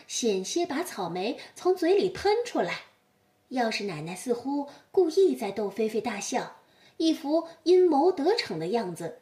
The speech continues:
继续说下去：“那个小男孩就是我的儿子，头上罩着大圆筒的就是我。”“啊，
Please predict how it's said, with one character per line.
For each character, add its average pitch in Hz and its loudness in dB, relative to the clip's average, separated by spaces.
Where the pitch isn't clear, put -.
继 349 2
续 330 2
说 208 0
下 208 -2
去 - -6
：“那 226 2
个 190 0
小 147 -4
男 160 -8
孩 - -8
就 190 -4
是 156 -6
我 - -4
的 - -4
儿 170 -2
子， 302 -4
头 160 -4
上 170 -6
罩 180 -4
着 175 -6
大 247 -6
圆 165 -4
筒 - -10
的 - -10
就 240 -2
是 220 -2
我。 156 0
”“啊， 311 -6